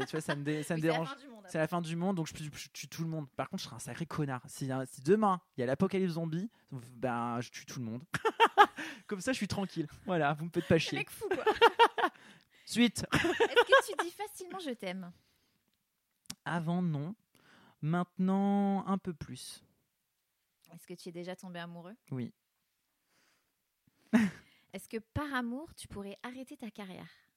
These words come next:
Speaker 1: Non. Je pourrais aller ten-, ben, je pourrais y aller, euh, de temps en temps, mais je ne pourrais pas, euh, euh, je peux pas, euh, non.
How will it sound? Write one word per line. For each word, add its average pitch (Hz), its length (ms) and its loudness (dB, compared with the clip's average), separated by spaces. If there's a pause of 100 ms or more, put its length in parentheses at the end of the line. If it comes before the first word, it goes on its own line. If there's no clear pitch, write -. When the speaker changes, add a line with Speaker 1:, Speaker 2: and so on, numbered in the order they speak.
(140)
Speaker 1:
Non. 127 200 -2 (1160)
Je - 120 -14
pourrais 208 420 6
aller 185 320 6
ten-, 170 300 -2
ben, 156 340 -4
je - 80 -8
pourrais 180 300 4
y 185 60 8
aller, 240 460 6
euh, 165 140 8
de 156 100 4
temps 156 280 4
en 156 100 4
temps, 214 200 2
mais 151 140 4
je 135 100 0
ne 135 120 -2
pourrais 131 300 -2
pas, 196 420 4
euh, 110 840 2
euh, 113 40 -2
je 123 120 -6
peux 131 220 -2 (140)
pas, 202 360 4
euh, 123 360 -2 (100)
non. 127 440 -8